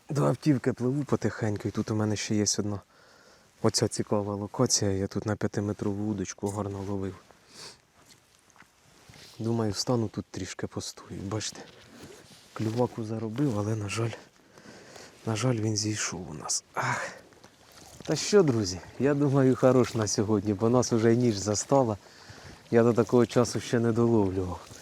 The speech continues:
Це якби сказав, що автівка отут ось, що виплюв ось і поїхала, то пливти ще нам та пливти. Хоч нагріємося, бо я сьогодні, ви знаєте, аж примерз. Ну, що я вам скажу? В принципі,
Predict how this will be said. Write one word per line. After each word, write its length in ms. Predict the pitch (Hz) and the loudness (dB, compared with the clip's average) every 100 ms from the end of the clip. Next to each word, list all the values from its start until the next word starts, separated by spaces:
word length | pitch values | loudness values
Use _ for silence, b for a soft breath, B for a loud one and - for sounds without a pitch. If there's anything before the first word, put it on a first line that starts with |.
| B B B | B B B
Це 200 | - 117 | 2 6
якби 240 | 117 113 120 | 6 4 2
сказав, 400 | - 120 117 101 | 4 4 4 4
що 100 | 123 | 4
автівка 480 | 113 - 165 - | 4 4 4 4
отут 320 | 110 104 107 107 | 0 0 -4 -6
ось, 220 | - 104 | -6 -8
що 140 | - 107 | -2 4
виплюв 360 | 127 123 107 | 4 4 0
ось 180 | 104 - | 0 -2
і 40 | 110 | -2
поїхала, 600 | 113 107 101 104 95 101 | 0 0 0 -2 -2 2
то 140 | 143 135 B B B B B B - | 0 0 B B B B B B -2
пливти 400 | 120 120 - 127 | 4 4 6 4
ще 180 | - 110 | 4 0
нам 180 | 113 | 0
та 120 | 101 113 | -2 2
пливти. 420 | 123 117 - 95 - B B B B B - | 4 4 2 -4 -4 B B B B B 2
Хоч 180 | 123 | 4
нагріємося, 600 | 127 127 147 123 101 - 104 | 6 8 10 8 6 2 2
бо 120 | 113 | 6
я 120 | 135 | 6
сьогодні, 400 | - 127 123 120 | 6 6 6 6
ви 100 | 117 | 4
знаєте, 400 | 110 127 107 117 | 4 2 2 2
аж 140 | 110 | 0
примерз. 460 | - 123 110 101 - | 2 0 2 0 0
Ну, 100 | 160 | -2
що 160 | 180 185 | 2 2
я 60 | |
вам 160 | 135 120 | 2 -2
скажу? 320 | - 135 101 92 B B B B B B B - | -2 -2 -2 -6 B B B B B B B 6
В 40 | |
принципі, 580 | 190 196 - 131 135 | 10 10 10 8 10